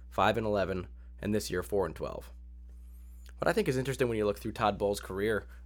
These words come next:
um, well, you are, we're gonna wish him well. I think he's a good defensive coordinator, and we're gonna, you know, hope he does well with Bruce Arians in Tampa Bay.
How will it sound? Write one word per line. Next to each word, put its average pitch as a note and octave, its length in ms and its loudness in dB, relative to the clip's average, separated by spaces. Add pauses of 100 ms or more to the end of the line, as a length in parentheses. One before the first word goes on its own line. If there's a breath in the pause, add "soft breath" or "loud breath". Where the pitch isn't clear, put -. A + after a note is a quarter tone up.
um, F#2 480 -6
well, E3+ 240 4
you F3 120 6
are, E3+ 100 8 (120)
we're F3+ 60 -2
gonna E3+ 140 2
wish C#3 180 2
him A2+ 100 0
well. G#2 260 6
I - 100 0
think D3+ 160 -2
he's B2 80 -4
a - 20 -2
good A#2 140 0
defensive A2+ 360 -2
coordinator, G#2 420 4
and F#2+ 80 2
we're G2 60 0
gonna, G#2 200 0 (120)
you G#2 80 -6
know, F#2+ 100 -2
hope B2 200 0
he B2 60 0
does G#2+ 140 2
well G2 140 4
with F#2+ 140 2
Bruce G#2+ 220 -4
Arians F#2+ 260 0
in F#2 80 -6
Tampa G2 280 -4
Bay. F#2 340 0